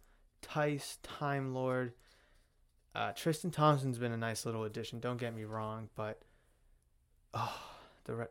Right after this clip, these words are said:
uh, the Red Sox. The Celtics had a great opportunity to get Miles Turner this offseason from the Indiana Pacers, and they whiffed on it.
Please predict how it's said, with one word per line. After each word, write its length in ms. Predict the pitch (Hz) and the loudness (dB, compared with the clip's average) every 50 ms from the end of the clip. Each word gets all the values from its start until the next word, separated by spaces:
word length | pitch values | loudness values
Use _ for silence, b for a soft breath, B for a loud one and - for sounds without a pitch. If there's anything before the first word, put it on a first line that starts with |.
| - - - | -8 -10 -10
uh, 120 | 113 104 | -10 -10
the 160 | - 120 120 - | -10 -12 -12 -12
Red 120 | - - | -12 -12
Sox. 260 | - - 123 131 - - _ _ _ _ _ _ | -12 -14 -14 -16 -18 -20 _ _ _ _ _ _
The 80 | - 120 | -8 -6
Celtics 460 | - - 139 135 139 135 151 147 - | -2 2 2 4 4 4 0 -2 0
had 320 | - 131 123 120 120 117 - - - - | 0 0 2 2 2 0 -2 -8 -12 -14
a 60 | 123 | -12
great 420 | 120 - 123 117 113 117 117 117 | -10 -8 -8 -4 -2 0 0 2
opportunity 540 | 117 117 117 - - - - 117 113 110 107 107 | 0 0 -2 -4 -6 -6 -6 -6 -6 -6 -6 -6
to 80 | 117 | -8
get 280 | 113 117 117 113 107 113 | -4 -2 -2 -2 -2 -4
Miles 440 | 110 110 110 107 110 110 117 113 - | -6 -4 -4 -2 -2 -2 -2 -4 -4
Turner 340 | - - 123 117 117 113 | -4 -2 -2 -2 -2 -2
this 180 | 107 113 110 - | -4 -6 -8 -6
offseason 640 | 107 104 107 107 - - 131 127 127 135 139 139 - b b b b b b b b b | -6 -8 -8 -6 -2 -2 0 0 2 0 0 -2 -2 b b b b b b b b b
from 180 | - 127 120 120 | -2 -2 0 0
the 80 | - | -2
Indiana 360 | 113 117 117 117 117 113 110 | -2 -2 -2 0 0 0 -2
Pacers, 520 | 110 - - 113 110 113 127 127 120 120 - - | -4 -6 -6 -6 -4 -4 -4 -4 -4 -6 -6 -8
and 180 | 120 120 117 | -6 -6 -4
they 180 | 113 110 107 107 | -4 -6 -6 -6
whiffed 600 | 107 110 110 110 113 113 117 117 107 - - - | -8 -8 -8 -6 -4 -2 -2 -2 -2 -4 -6 -8
on 160 | - - - 50 | -8 -8 -8 -10
it. 220 | 50 - - b | -12 -12 -16 b